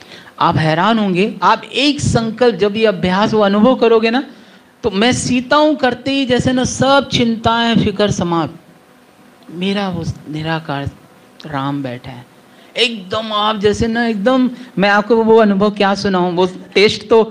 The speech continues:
खाया हुआ ही, वो <laughs> माना खाए हुए कोई पता होता है, वो वर्णन नहीं किया जा सकता। तो जब मैं सीता हूँ शब्द और वो निराकार राम, और शिव को देह भान वाली सजनी पसंद नहीं है,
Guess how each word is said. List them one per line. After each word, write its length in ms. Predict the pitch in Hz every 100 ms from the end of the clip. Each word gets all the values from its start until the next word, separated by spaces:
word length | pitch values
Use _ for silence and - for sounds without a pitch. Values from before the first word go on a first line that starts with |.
| - - -
खाया 320 | 170 165 196
हुआ 220 | 220 214
ही, 120 | 214
वो 200 | 208 196
<laughs> 100 | 170
माना 360 | 196 196 185 196
खाए 340 | 196 175 160
हुए 200 | 190 196
कोई 140 | 196 196
पता 260 | 180 170
होता 220 | 170 165
है, 120 | 233 - _ - - _ _ -
वो 220 | 165 190
वर्णन 360 | 180 180 190 220
नहीं 140 | 226
किया 240 | 220 175 156
जा 120 | 147
सकता। 360 | 147 135 - 135 - _ -
तो 100 | 208
जब 200 | 196 226
मैं 160 | 233 247
सीता 420 | 247 220 214 277
हूँ 240 | 277 269
शब्द 500 | - 202 190 143 - - - -
और 100 | 196
वो 140 | 208
निराकार 680 | 208 175 170 202 202 175 160
राम, 400 | 147 135 120 120 - _ _ _ - - - - - - - -
और 220 | - 202 214
शिव 380 | - - 269
को 420 | 294 294 294 339 - - - _ _ _ _ _ _ _ _ -
देह 380 | 135 208 254 262
भान 400 | 180 208 208 202
वाली 300 | 190 190 202
सजनी 420 | 185 - 170 180
पसंद 440 | 165 - 151 147
नहीं 180 | 135 131
है, 220 | 120 117